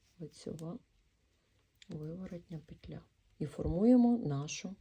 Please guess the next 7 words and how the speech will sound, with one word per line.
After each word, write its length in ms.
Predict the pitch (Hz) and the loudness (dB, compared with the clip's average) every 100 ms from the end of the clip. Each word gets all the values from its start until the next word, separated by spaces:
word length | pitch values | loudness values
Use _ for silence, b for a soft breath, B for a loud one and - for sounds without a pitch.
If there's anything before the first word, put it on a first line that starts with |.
| - | -6
резинку. 560 | 156 135 117 85 - - B B B B B | -4 -2 -2 -4 -8 -20 B B B B B
Що 260 | - 262 302 | 6 8 10
тепер 380 | 247 - 220 | 10 10 10
нам 200 | 220 185 | 8 4
потрібно? 500 | 170 151 135 120 120 | 2 2 2 4 4
Нам 300 | 127 226 330 | 6 6 6
потрібно 680 | 320 - - 220 277 202 139 | 4 2 6 8 10 8 6